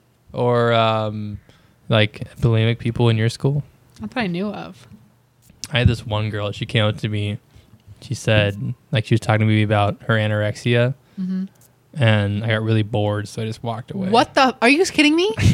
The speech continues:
Speaker 1: No, I'm just kidding.
Speaker 2: <gasps> That would have been hor-, horrible.
Speaker 1: Uh,
Speaker 2: That would have been, like, a big red flag where I might have left you.
Speaker 1: Oh, really?
Speaker 2: Yeah.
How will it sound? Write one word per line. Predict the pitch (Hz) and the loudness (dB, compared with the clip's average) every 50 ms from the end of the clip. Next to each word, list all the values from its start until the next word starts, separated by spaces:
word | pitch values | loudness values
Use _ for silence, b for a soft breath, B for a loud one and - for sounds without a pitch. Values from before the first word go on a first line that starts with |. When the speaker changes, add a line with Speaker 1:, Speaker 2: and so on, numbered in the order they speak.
| 117 85 - - | 4 4 4 2
Speaker 1:
No, | 120 | 2
I'm | - - 120 | 2 2 -2
just | 104 113 - | -2 -2 -8
kidding. | - - 110 - - - - B B B B B B | -8 -8 -8 -8 -10 -20 -20 B B B B B B
Speaker 2:
<gasps> | B 294 311 311 320 311 311 311 302 285 277 B B B B B B - | B -6 -4 -4 -2 -2 -2 -4 -4 -6 -6 B B B B B B 0
That | 220 220 | 2 2
would | 240 | 2
have | 254 | 2
been | 214 214 | 2 0
hor-, | 196 - 180 202 202 202 185 - - | 0 0 0 0 0 0 -2 -4 -12
horrible. | 180 - - 202 208 214 202 180 196 - 170 - B B B B B B B B B | -12 -8 -4 -2 0 0 2 2 0 0 0 -6 B B B B B B B B B
Speaker 1:
Uh, | - 143 143 143 143 143 143 139 139 139 139 | -2 0 0 2 2 2 2 0 0 0 0
Speaker 2:
That | 139 - | 0 0
would | 269 285 | 0 0
have | 330 | 0
been, | 269 302 294 | 0 0 -2
like, | 285 277 | -2 -4
a | 262 | -4
big | 220 - 220 214 | -2 -4 -4 -2
red | 220 220 208 - | -2 -4 -4 -2
flag | - 208 202 196 | -2 -2 -2 0
where | 196 190 | 0 -2
I | 185 180 | -2 -2
might | 180 180 185 185 | -2 -2 -4 -4
have | 180 175 165 170 | -4 -4 -6 -6
left | 165 170 - - - | -10 -10 -10 -12 -14
you. | - - - - _ - - _ _ - _ - - _ - | -12 -12 -12 -14 _ -20 -20 _ _ -20 _ -20 -20 _ -6
Speaker 1:
Oh, | - 147 139 127 117 | 2 4 4 4 4
really? | 110 110 113 120 135 151 165 151 - | 4 4 2 2 2 0 -2 -4 -4
Speaker 2:
Yeah. | 202 170 151 | -8 -10 -10